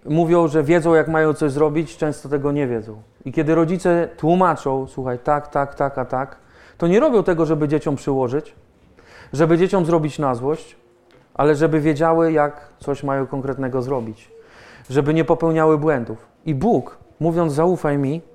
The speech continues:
często robi dokładnie to samo. Bóg nam tłumaczy, a my się spieramy. Bóg pokazuje przez swoje słowo, na przykład: „Wybacz, przebacz, odpuść”.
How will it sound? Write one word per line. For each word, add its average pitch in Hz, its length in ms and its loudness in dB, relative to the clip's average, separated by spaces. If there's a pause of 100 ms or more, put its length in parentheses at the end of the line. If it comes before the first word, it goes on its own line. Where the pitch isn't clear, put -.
(320)
często 180 380 -2
robi 156 300 0
dokładnie 139 440 -2
to 135 100 -6
samo. 117 360 -10 (1300)
Bóg 165 160 0
nam 170 180 2
tłumaczy, 175 600 0 (100)
a 143 100 -10
my 147 100 -4
się 147 140 -6
spieramy. 127 480 -6 (800)
Bóg 156 160 0
pokazuje 170 500 4
przez 165 200 -4
swoje 165 280 2
słowo, 165 640 0 (280)
na 135 100 -8
przykład: 139 540 -8 (300)
„Wybacz, 101 520 -10 (1400)
przebacz, - 680 -12 (260)
odpuść”. - 640 -12